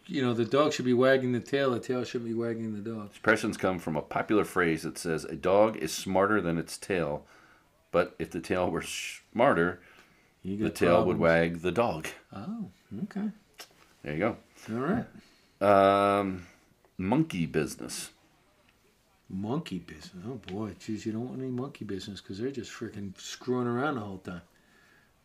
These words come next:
Speaker 1: I don't know. What is it?
Speaker 2: It's just an idiom that's based on the playfulness of monkeys.
Speaker 1: Playfulness of monkeys.
Speaker 2: Yeah. So
Speaker 1: Dirty little
Speaker 2: don't
Speaker 1: bastard.
Speaker 2: Yeah. <laughs> Don't get any of that monkey business going on. So, yeah, there's a little history there.
Speaker 1: Yeah.
Speaker 2: Uh, sacred cow.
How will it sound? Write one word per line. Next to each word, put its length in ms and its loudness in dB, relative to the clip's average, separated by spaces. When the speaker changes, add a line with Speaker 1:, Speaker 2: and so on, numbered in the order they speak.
Speaker 1:
I 80 0
don't 100 2
know. 120 2
What 120 4
is 120 4
it? 80 -12
Speaker 2:
It's 320 6
just 180 2
an 100 4
idiom 300 8
that's 140 2
based 320 2
on 80 0
the 80 0
playfulness 560 -2
of 100 -2
monkeys. 480 -8
Speaker 1:
Playfulness 640 -8
of 120 -14
monkeys. 300 -10
Speaker 2:
Yeah. 200 0
So 240 4
Speaker 1:
Dirty 160 6
little 180 2
Speaker 2:
don't 320 8
Speaker 1:
bastard. 300 -2
Speaker 2:
Yeah. 240 6
<laughs> 140 -4
Don't 240 -2
get 160 6
any 200 6
of 60 2
that 120 4
monkey 260 4
business 380 4
going 200 2
on. 160 2
So, 140 2
yeah, 160 2
there's 140 -2
a 40 0
little 160 4
history 320 4
there. 200 -4
Speaker 1:
Yeah. 260 -4
Speaker 2:
Uh, 300 10
sacred 640 2
cow. 420 -2